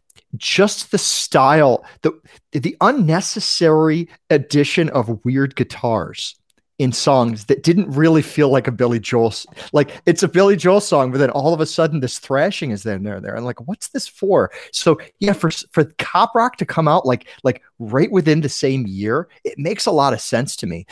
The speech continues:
And it makes me wonder, like, what's going to come out as a result of what we're all experiencing right now, right? Like, how is TikTok still taking everyone's eyes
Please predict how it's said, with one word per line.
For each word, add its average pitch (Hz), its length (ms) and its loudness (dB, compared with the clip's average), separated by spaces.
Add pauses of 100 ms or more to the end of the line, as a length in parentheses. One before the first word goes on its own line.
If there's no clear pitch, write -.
(160)
And 143 100 0
it 139 40 0
makes 208 280 -4
me 320 80 -6
wonder, 170 400 2
like, 104 240 -2 (280)
what's 151 380 0
going 208 220 4
to 165 60 2
come 165 240 -2
out 151 180 2
as 131 160 -2
a 123 60 -4
result 117 480 -2
of 104 240 -6
what 120 280 0
we're 117 200 4
all 113 140 6
experiencing 110 680 -4
right 90 280 -6
now, 135 240 -2 (760)
right? - 340 2 (280)
Like, 139 240 2 (1000)
how 233 280 2
is 208 340 0
TikTok - 760 -4 (240)
still - 720 2
taking 185 460 0
everyone's 160 460 0
eyes 92 460 -4